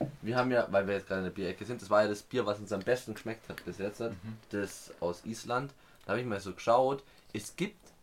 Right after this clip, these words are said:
Speaker 1: Getränkemärkte in Deutschland, die das verkaufen. Und in Kempten wäre einer. Müsst ihr fast mal,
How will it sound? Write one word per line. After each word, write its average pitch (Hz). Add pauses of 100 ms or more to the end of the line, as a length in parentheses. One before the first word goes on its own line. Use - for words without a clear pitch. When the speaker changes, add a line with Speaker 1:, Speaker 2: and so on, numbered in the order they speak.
(180)
Speaker 1:
Getränkemärkte 123
in 101
Deutschland, 113
die 113
das 113
verkaufen. 101 (260)
Und 101
in 92
Kempten 123
wäre 110
einer. 82 (520)
Müsst 120
ihr 85
fast -
mal, 113